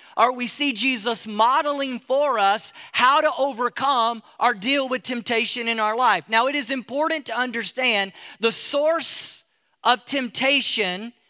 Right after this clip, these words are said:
is the enemy of our soul. Let me say that again so we're all very clear. The source of temptation is the enemy of our soul. It doesn't matter what the temptation is. It doesn't matter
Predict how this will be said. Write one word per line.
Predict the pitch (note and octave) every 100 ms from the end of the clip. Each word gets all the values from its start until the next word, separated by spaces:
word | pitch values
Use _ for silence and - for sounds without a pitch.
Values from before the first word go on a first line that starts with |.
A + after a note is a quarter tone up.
| _ _
is | A3+ F#3+
the | A#3 A#3+
enemy | B3 A#3+ A#3
of | A3
our | A3 G#3
soul. | - B3 E3+ A#2 _ _ _ _ _ _ _ _ _ _ _ _ _ _ _ _ _
Let | D#3+
me |
say | E3 A3 A3+
that | A3+
again | A3+ A#3+ F#3
so | - G3
we're | G3 G#3
all | G#3+ A3
very | A#3+ A#3
clear. | - B3+ G#3+ A#2+ - _ _ F3+
The | A3
source | - - D#4 D#4 C4+ A3+ G#3 - - - _ _ G#3+
of | A#3+ -
temptation | C#4+ B3+ - C4 C4+ - A3 F#3+ G#3 - _ _ _
is | A3+ B3 G#3
the | C4 B3
enemy | A#3 B3+ A#3+ A3 A3+ - _ _
of | F#3+ G#3+ A#3 A#3 A3 _ _ -
our | G3 G3+ G3 G3 F3+ -
soul. | - A3 E3
It |
doesn't | G3+ B3 B3
matter | A#3+ B3
what | A3+ A3+
the | A#3+
temptation | - B3+ A#3+ A3+ A3 A#3+
is. | F#3+ G#3 A#3
It | F#3
doesn't | G3 G3+ A3+ G#3
matter | G#3+ A#3+ A#3